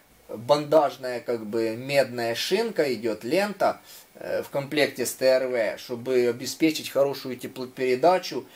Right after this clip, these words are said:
теплоконтакт, э, медной трубы фреоновой с этим баллоном. Вот. И это его, как бы,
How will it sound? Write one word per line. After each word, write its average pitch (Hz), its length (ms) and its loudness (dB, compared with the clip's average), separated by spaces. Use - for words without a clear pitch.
теплоконтакт, 135 1080 2
э, 117 400 -2
медной 131 480 0
трубы 143 420 -4
фреоновой 120 760 -2
с - 100 -2
этим 151 300 -2
баллоном. 131 520 2
Вот. - 320 -6
И 208 260 0
это 190 240 2
его, 156 280 2
как 143 260 2
бы, 131 440 0